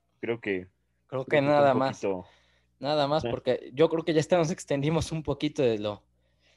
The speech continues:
Speaker 2: de lo general, ¿no? Porque sí, sí, sí, sí,
Speaker 1: Sí,
Speaker 2: da
Speaker 1: sí,
Speaker 2: mucha,
Speaker 1: sí, sí.
Speaker 2: da mucha tristeza y, y sobre todo deja muchas preguntas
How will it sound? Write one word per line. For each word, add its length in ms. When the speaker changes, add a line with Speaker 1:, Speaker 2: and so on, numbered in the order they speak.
Speaker 2:
de 200
lo 140
general, 600
¿no? 180
Porque 300
sí, 300
sí, 220
sí, 360
sí, 280
Speaker 1:
Sí, 180
Speaker 2:
da 80
Speaker 1:
sí, 60
Speaker 2:
mucha, 240
Speaker 1:
sí, 60
sí. 60
Speaker 2:
da 120
mucha 240
tristeza 560
y, 140
y 40
sobre 280
todo 380
deja 300
muchas 280
preguntas 720